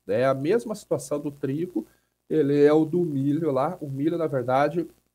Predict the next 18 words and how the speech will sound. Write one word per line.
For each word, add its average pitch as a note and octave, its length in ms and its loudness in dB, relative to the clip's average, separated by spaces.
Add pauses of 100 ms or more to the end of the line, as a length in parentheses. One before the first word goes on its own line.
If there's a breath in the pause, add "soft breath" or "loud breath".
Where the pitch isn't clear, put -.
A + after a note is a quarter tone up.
(460)
ele B2 120 0
tem C3+ 220 -2
aquele C#3 220 0
adicional C3+ 580 -2
que D3 100 -8
as A#2 140 -6
colheitas B2 540 -2
estão C#3+ 320 -4
acontecendo B2+ 720 -8
agora, A2 560 2 (320 soft breath)
e A2+ 120 0
os F3+ 100 0
rendimentos C#3+ 760 -2
estão D3+ 280 -4
vindo C#3 280 -4
abaixo D3+ 640 0
do C3+ 380 -8
esperado. C3+ 720 -2